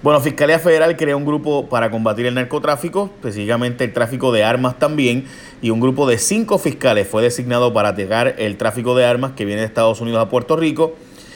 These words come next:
y que no se sabe ni siquiera la cantidad que es realmente, pero se estima que si entran treinta kilogramos de drogas a Puerto Rico para el mercado local, se trafican para Estados Unidos cerca de, eh, ciento treinta mil.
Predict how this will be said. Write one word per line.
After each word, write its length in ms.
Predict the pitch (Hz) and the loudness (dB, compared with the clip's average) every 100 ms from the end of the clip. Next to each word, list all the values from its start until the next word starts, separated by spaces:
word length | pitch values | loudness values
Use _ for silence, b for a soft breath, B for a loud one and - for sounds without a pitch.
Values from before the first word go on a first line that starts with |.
| B - | B -8
y 80 | |
que 120 | 104 110 | -2 0
no 60 | |
se 60 | 110 | 2
sabe 140 | 139 | 2
ni 60 | 135 | 2
siquiera 220 | 120 131 | 2 2
la 100 | 135 | 2
cantidad 500 | 123 107 110 110 123 | 0 -4 0 0 0
que 280 | 127 113 120 | -2 0 0
es 280 | 117 101 98 | -2 -6 0
realmente, 500 | 110 101 101 90 92 | 0 2 -4 -4 -2
pero 360 | - 170 165 - B B | 2 2 2 -2 B B
se 160 | - 123 | -6 -4
estima 480 | 110 175 165 139 123 | -4 -4 0 0 0
que 340 | 117 120 - - - - | 0 0 -2 -14 -20 -16
si 320 | - - 110 | -10 -2 0
entran 360 | 107 139 135 | 0 0 0
treinta 360 | 131 127 131 139 | 0 -2 0 0
kilogramos 460 | 135 131 131 131 131 | 2 2 2 2 2
de 60 | |
drogas 240 | 135 135 127 | 2 2 2
a 100 | 123 | 0
Puerto 240 | 127 135 | -2 -2
Rico 240 | 139 135 | -4 -4
para 160 | 123 110 | -2 0
el 80 | 107 | 0
mercado 380 | 101 104 120 131 | -4 -2 0 0
local, 400 | 131 147 151 147 | 0 -2 -2 -8
se 140 | - | -8
trafican 440 | 110 104 131 147 147 | -6 -4 -4 -6 -2
para 160 | 139 | 0
Estados 380 | 131 147 143 139 | 0 2 2 0
Unidos 380 | 151 151 135 131 B B B B B | -4 -2 -2 -2 B B B B B
cerca 440 | - 120 123 147 | -2 0 2 4
de, 260 | 131 135 135 - - - - | 4 2 -4 -14 -20 -20 -6
eh, 800 | 110 107 104 104 104 104 104 101 95 - | -2 0 0 0 0 0 -2 -4 -10 -14
ciento 460 | - 127 123 151 | -6 -4 0 -2
treinta 400 | 143 131 120 113 | 0 -2 0 0
mil. 340 | 110 120 117 | 0 0 -2